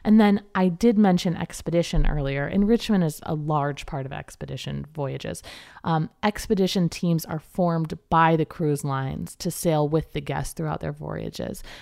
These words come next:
So not only do these, mm,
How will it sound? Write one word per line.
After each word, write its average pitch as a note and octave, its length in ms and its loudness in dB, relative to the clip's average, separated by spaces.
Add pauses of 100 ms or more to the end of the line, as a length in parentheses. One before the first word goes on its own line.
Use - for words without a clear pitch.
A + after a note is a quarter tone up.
So F#3+ 540 4
not G#3+ 300 2
only F#3+ 400 0
do E3+ 160 0
these, D#3 240 0
mm, A#2 400 -4